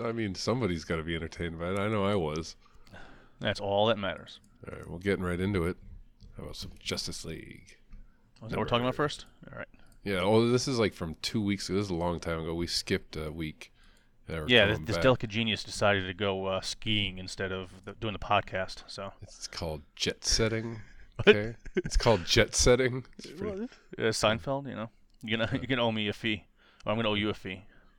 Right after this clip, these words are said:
Speaker 1: Oh, that's right. <laughs> I cancel. I did. You know what? I would've got caught in that, like, twenty-four hour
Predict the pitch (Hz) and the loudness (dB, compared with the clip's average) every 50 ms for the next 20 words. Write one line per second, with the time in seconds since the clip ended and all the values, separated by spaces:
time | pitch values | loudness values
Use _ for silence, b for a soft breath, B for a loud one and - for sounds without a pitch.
0 | b - 92 90 90 87 - - 92 90 95 95 95 - - - - - - - | b -6 -4 -4 -2 -4 -4 -4 -4 -4 0 2 2 4 4 4 2 -2 -2 -8
1 | - 123 - - - 135 - - - 143 - 120 113 - - 147 - - - - | -14 -14 -4 -2 -2 -2 -2 -4 -6 -2 0 0 2 4 2 2 4 2 2 2
2 | - - 160 147 - - - - 139 104 101 - - 117 123 113 120 147 160 147 | 4 2 0 0 0 -2 2 4 4 4 4 2 0 0 0 0 0 0 -2 0
3 | - 127 127 120 107 98 95 92 123 120 107 110 117 120 - 101 107 117 127 131 | 0 0 0 2 2 2 2 2 4 4 4 6 4 4 4 4 4 6 6 6
4 | 123 117 98 104 92 - - - 104 98 90 87 92 90 82 85 87 82 - - | 6 6 6 6 4 4 4 4 4 4 4 2 0 0 0 0 -2 -4 -4 -2
5 | - 101 92 95 - - 92 82 87 110 92 92 90 90 | 0 2 2 2 2 0 -2 2 2 4 4 4 2 0